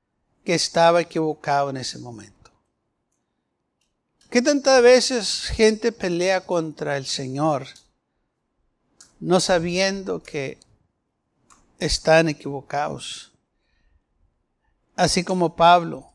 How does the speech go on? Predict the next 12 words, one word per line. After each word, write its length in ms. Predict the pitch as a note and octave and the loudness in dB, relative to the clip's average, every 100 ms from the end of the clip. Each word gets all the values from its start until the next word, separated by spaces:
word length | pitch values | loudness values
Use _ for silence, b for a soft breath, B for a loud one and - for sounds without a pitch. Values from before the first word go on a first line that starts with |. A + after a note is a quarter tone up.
| _ _ _ | _ _ _
él 240 | F#3+ G3 | -2 0
dijo, 520 | G3 G#3+ - E3+ - _ _ _ _ _ _ _ _ | -2 -4 -4 -6 -8 _ _ _ _ _ _ _ _
"Yo 220 | G3+ G#3 | 2 2
pensaba 640 | G#3 G#3 F#3+ - G3 G3 G3 | 4 0 0 4 4 4 2
que 120 | F#3+ | 0
le 60 | E3+ | -2
estaba 320 | D3+ E3+ F3 | 0 2 2
haciendo 520 | E3+ - D#3+ D#3+ D#3+ | 2 0 0 0 -2
un 80 | D#3 | -4
favor 420 | - C#3+ C3 C3+ | -2 -2 -2 -4
al 100 | C3 | -4
Señor." 560 | B2+ - G#2+ A2 G#2 | -4 -6 -8 -16 -20